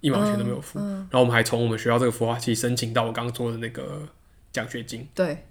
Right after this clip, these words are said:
Speaker 1: 对，因为我们，我们学校孵化器有去申请这个奖学金，
Speaker 2: 哦。
Speaker 1: 所以我们去 pitch 他们，pitch 就是去做简报。
Speaker 2: 对。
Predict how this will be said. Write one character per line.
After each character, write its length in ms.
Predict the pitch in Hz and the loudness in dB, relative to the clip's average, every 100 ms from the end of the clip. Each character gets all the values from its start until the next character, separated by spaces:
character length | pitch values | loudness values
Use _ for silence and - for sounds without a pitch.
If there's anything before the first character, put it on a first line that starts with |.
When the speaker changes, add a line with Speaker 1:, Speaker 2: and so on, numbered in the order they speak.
| - | -8
Speaker 1:
对， 120 | 120 | 4
因 60 | 147 | 8
为 60 | |
我 40 | 147 | 8
们， 100 | 123 | 8
我 140 | 123 | 4
们 80 | 120 | 6
学 60 | |
校 100 | 139 | 8
孵 120 | 131 127 | 8 8
化 120 | 127 | 6
器 160 | - | 6
有 100 | 120 117 | 2 4
去 140 | - | 2
申 220 | - 147 | 6 6
请 160 | 151 113 | 4 -2
这 60 | |
个 80 | 117 | -6
奖 180 | 113 143 | -6 -10
学 180 | 143 139 | -10 -10
金， 220 | - 147 - - | -8 -10 -12 -12
Speaker 2:
哦。 160 | 208 214 | -6 0
Speaker 1:
所 100 | 247 | 6
以 40 | 131 | 6
我 40 | |
们 160 | 113 107 | 6 2
去 340 | - 123 120 - - - - - - - | 4 2 2 -10 -20 -20 -20 -20 -16 2
pitch 280 | 139 - | 2 2
他 120 | - 123 | -8 -10
们， 160 | 143 - - | -12 -16 0
pitch 220 | 156 - | 4 6
就 100 | 131 | 6
是 160 | 123 120 | 4 2
去 400 | - 135 113 117 | 2 2 2 2
做 140 | 135 | 2
简 140 | 117 - | 2 0
报。 320 | 143 113 - - | -8 -8 -10 -6
Speaker 2:
对。 180 | 175 | -6